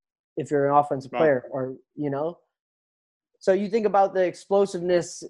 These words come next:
Speaker 1: and stuff that you train for in football, a hundred percent Saquon and stuff, like, the speed and athletic talent and ability and stuff, but it'd be different. It'd be verified. It would be like a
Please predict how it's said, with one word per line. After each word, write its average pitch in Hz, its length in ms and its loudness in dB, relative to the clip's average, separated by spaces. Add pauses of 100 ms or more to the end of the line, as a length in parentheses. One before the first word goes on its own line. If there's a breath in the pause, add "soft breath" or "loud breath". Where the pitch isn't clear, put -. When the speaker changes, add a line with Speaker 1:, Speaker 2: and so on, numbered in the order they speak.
Speaker 1:
and 170 180 0
stuff 175 280 0
that 165 200 -2
you 156 80 -8
train 208 540 0
for 170 400 2
in 151 80 -6
football, 151 640 0 (1400 soft breath)
a 160 40 -6
hundred 240 260 2
percent 196 380 0
Saquon 196 380 0
and 165 100 -2
stuff, 180 240 2
like, 160 180 0
the 151 60 -10
speed 202 480 0
and 156 100 6
athletic 165 640 0 (260)
talent 165 420 -2
and 151 140 -4
ability 151 540 0
and 135 120 -6
stuff, 156 380 2
but 196 100 2
it'd 202 160 0
be 262 140 -2
different. 254 520 -2
It'd 165 140 4
be 202 160 0
verified. 196 840 0
It 180 60 0
would 180 100 -2
be 196 80 -4
like 185 240 2
a 156 200 0